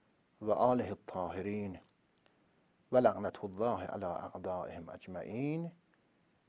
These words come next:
من الآن الی قیام یوم الدین. و المعنا ان جاءک احد من المشرکین بعد انقضاء الاشهر لا عهد بینک و بینه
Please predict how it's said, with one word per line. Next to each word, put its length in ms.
من 140
الآن 580
الی 460
قیام 360
یوم 260
الدین. 460
و 80
المعنا 640
ان 280
جاءک 500
احد 260
من 220
المشرکین 800
بعد 340
انقضاء 460
الاشهر 760
لا 220
عهد 400
بینک 420
و 80
بینه 520